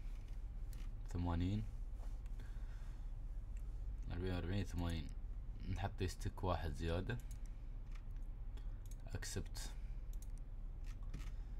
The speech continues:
بعد هذا ready to boot.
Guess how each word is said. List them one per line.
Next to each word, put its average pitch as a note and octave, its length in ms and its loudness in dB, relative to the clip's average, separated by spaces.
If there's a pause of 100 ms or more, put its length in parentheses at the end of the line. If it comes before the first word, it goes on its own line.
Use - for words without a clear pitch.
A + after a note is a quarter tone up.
(720)
بعد E2 260 2
هذا A2 400 6 (560)
ready F2 420 2
to - 40 4
boot. E2 320 2